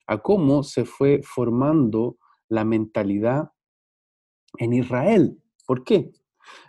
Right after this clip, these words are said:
Porque, por ejemplo, para Platón, que va a ser también uno de los padres fundadores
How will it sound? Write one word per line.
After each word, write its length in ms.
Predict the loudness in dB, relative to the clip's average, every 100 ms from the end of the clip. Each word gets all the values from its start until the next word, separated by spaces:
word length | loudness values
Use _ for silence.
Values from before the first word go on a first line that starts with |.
| 0
Porque, 340 | 0 4 2
por 180 | 4 0
ejemplo, 460 | 2 2 4 2 2
para 300 | 2 2 0
Platón, 520 | 0 4 4 2 -2 -6
que 100 | -4
va 100 | -4
a 40 |
ser 400 | 0 0 0 -6 _ _ -8
también 480 | -2 2 2 2 -2
uno 320 | -2 0 -2
de 40 |
los 180 | -4 -6 -2
padres 380 | -2 -2 -6
fundadores 1000 | -6 -6 -6 -6 -2 2 4 2 -2 -14